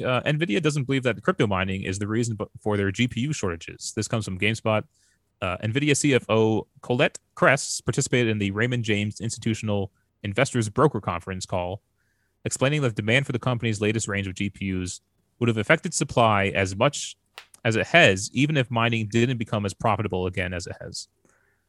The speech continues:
And they said, uh, "Our quarter for gaming, for example, probably would have been the same with or without crypto because we're supply constrained. Uh, so we'll continue to watch this. We believe that our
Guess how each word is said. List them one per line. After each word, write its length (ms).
And 140
they 80
said, 320
uh, 240
"Our 100
quarter 380
for 160
gaming, 440
for 140
example, 440
probably 400
would 120
have 140
been 160
the 80
same 400
with 180
or 140
without 320
crypto 540
because 260
we're 140
supply 420
constrained. 720
Uh, 160
so 140
we'll 80
continue 320
to 100
watch 340
this. 300
We 120
believe 320
that 120
our 280